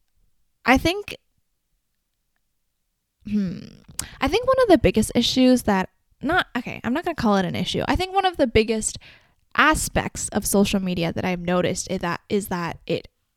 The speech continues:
it forces kids to grow up very quickly. And what I mean by that is because you have these kids that are constantly looking up to influencers like Charli D'Amelio or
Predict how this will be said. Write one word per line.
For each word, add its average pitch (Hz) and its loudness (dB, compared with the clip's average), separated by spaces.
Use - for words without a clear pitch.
it - -2
forces 302 2
kids 226 -4
to 220 -2
grow 190 4
up 165 0
very 277 0
quickly. 320 -2
And 262 -2
what 294 2
I 277 4
mean 294 -4
by 294 2
that 214 0
is 208 4
because 247 4
you 247 6
have 202 -4
these 196 -8
kids 269 2
that 180 -2
are 185 0
constantly 196 -2
looking 214 0
up 196 -4
to 208 -6
influencers 196 -8
like 170 -10
Charli 165 -8
D'Amelio 262 0
or 170 0